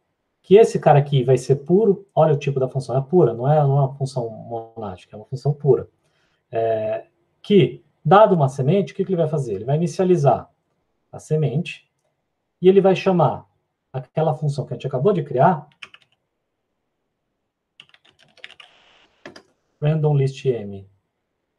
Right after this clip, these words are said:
linha, é, passando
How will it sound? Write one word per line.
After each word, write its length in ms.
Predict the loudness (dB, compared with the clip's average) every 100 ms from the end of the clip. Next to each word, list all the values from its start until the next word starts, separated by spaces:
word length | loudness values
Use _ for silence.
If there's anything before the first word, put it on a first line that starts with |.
| _ -8
linha, 480 | -4 -2 -4 -8 _ _ _ _ _ _ _ _ _ -14
é, 600 | -12 -10 -10 -10 -12 -16 _ _ _ _ _ _ -20 -2
passando 680 | 2 2 4 4 4 0 -10